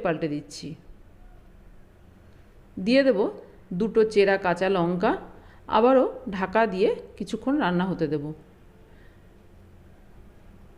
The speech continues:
দেখুন বেশ কিছুক্ষণ ঢাকা দিয়ে রান্না করে নিয়েছি। মাঝে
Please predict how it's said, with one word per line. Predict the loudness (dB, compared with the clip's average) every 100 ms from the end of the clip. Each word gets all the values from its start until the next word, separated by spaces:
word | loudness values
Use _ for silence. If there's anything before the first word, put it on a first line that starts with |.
| -12 -2
দেখুন | 0 2 0 0 -2 2
বেশ | 2 0
কিছুক্ষণ | -4 -2 -2 0
ঢাকা | 0 0
দিয়ে | 0 0
রান্না | -2 -2 2
করে | 4 6
নিয়েছি। | 6 4 2 0
মাঝে | 0 2